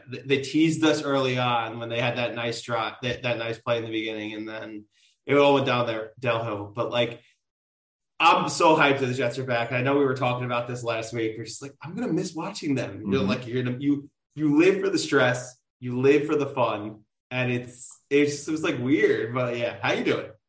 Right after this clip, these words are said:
Speaker 2: I'm good, dude. Yeah, it was like, uh, like you said, uh, earlier today when we were talking, like, you're rooting for the Vikings and if, as if it were a Jets game, and, and you kind of felt like that. And it's, uh, it was cool. It was refreshing to have, uh, a bye week where,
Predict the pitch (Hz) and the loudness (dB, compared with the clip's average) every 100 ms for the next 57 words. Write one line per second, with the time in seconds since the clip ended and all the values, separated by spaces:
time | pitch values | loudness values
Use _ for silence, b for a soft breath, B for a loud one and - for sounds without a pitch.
0 | _ - 131 143 165 131 127 139 135 120 | _ -2 0 6 6 6 4 4 6 6
1 | 107 113 139 135 135 123 117 110 123 131 | 6 4 2 2 6 6 6 4 4 4
2 | 135 135 117 113 107 98 107 104 101 110 | 4 6 6 6 2 2 4 4 2 2
3 | 107 104 107 107 101 98 90 101 101 101 | 2 0 0 0 0 -2 0 2 2 0
4 | 92 85 B B B B B 147 156 185 | -4 -6 B B B B B 6 8 8
5 | 139 139 120 131 - 123 110 110 120 - | 4 4 6 6 4 2 2 4 4 2
6 | 104 107 131 131 107 98 90 104 - 92 | 0 2 2 2 2 2 2 0 -2 -6
7 | 87 87 98 101 107 107 123 113 - 110 | -8 -6 -4 0 0 2 2 0 0 2
8 | 101 92 92 85 80 107 110 117 117 110 | 2 0 -2 -2 -2 0 0 2 2 2
9 | - - 127 120 117 - 127 123 - 147 | 2 4 6 8 6 6 0 0 4 6
10 | 156 156 127 117 113 - 127 123 131 117 | 8 8 4 0 -2 2 2 2 0 -2
11 | 113 107 113 113 107 104 95 107 104 104 | 0 2 6 6 4 2 -4 0 4 4
12 | 98 92 107 117 110 107 101 - 110 107 | 2 4 6 6 4 0 -2 -4 2 6
13 | 104 101 95 | 6 4 2